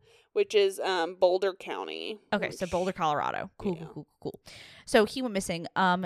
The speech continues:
Speaker 2: now Bobby was apparently hard of hearing, and he was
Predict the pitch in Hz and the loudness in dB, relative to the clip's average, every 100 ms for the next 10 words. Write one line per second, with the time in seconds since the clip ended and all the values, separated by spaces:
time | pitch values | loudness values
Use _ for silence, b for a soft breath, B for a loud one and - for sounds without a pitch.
0 | - 202 190 185 190 220 247 254 233 233 | -4 0 2 4 2 0 -4 -4 -6 -6
1 | 269 202 190 233 - - 160 185 87 202 | -2 0 0 -2 -6 -8 -6 -6 -6 -8
2 | - - 175 175 170 170 - - 202 196 | -10 -6 -2 0 -2 -2 -8 -12 -8 0
3 | 190 185 | 4 4